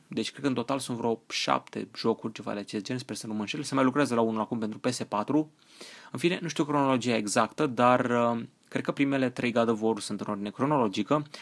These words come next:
apoi jocul al patrulea se întâmplă înainte, când era Kratos mai tânăr,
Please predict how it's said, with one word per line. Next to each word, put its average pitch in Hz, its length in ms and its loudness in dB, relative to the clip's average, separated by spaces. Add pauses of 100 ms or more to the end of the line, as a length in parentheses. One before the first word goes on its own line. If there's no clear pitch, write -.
(140)
apoi - 240 0
jocul 110 220 -2
al 117 120 4
patrulea 127 640 2
se - 180 -4
întâmplă 113 300 -2
înainte, 107 580 -2 (360)
când 107 260 -8
era 104 140 0
Kratos 107 360 -2
mai 104 140 -6
tânăr, 151 300 0